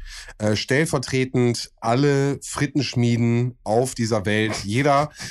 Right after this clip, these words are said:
der jetzt hier <laughs> zuhört, hat eine Frittenschmiede, die er geil findet. Und, äh, ich weiß, das ist Auslegungssache, das ist mir total egal. Aber ganz liebe Grüße gehen raus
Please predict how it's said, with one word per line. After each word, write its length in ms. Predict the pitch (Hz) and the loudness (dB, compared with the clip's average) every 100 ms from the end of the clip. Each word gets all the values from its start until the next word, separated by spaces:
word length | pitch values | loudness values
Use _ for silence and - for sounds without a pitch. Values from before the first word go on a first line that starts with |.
| - 254 | -4 2
der 140 | 127 | 2
jetzt 320 | 117 151 - | 2 0 0
hier 140 | 175 131 | 0 0
<laughs> 20 | |
zuhört, 560 | 214 151 127 123 123 120 | 0 2 4 4 2 2
hat 200 | 135 135 | 0 2
eine 180 | 131 | 0
Frittenschmiede, 800 | 123 151 - - 120 113 117 120 - - - | 2 -2 -4 -2 0 2 2 0 -4 -18 -14
die 160 | - 120 | -4 0
er 100 | 127 | 2
geil 220 | 120 127 | 4 2
findet. 500 | 131 123 113 110 - - - - - - | 4 2 4 2 -4 -14 -20 -20 -12 -2
Und, 340 | 117 113 107 - | 2 2 0 -2
äh, 360 | 117 113 113 254 156 | 0 2 0 0 0
ich 140 | 120 | 2
weiß, 260 | 147 170 190 | 4 4 2
das 140 | 180 | -2
ist 120 | 175 | -2
Auslegungssache, 720 | 156 170 151 151 139 127 135 139 | 2 2 4 2 2 2 2 2
das 100 | 131 | 2
ist 60 | |
mir 140 | - 147 | 2 2
total 380 | 147 160 170 | 2 4 4
egal. 500 | 170 143 131 127 139 - - 147 127 | 6 6 6 6 2 -4 -10 -8 -2
Aber 500 | 127 139 139 139 139 - - | 2 4 4 2 0 -8 -2
ganz 340 | 127 151 185 160 | 2 4 4 2
liebe 200 | 160 151 | 4 4
Grüße 380 | 127 139 135 | 4 2 2
gehen 220 | 127 127 123 | 0 2 2
raus 480 | 113 127 139 - | 2 2 2 -4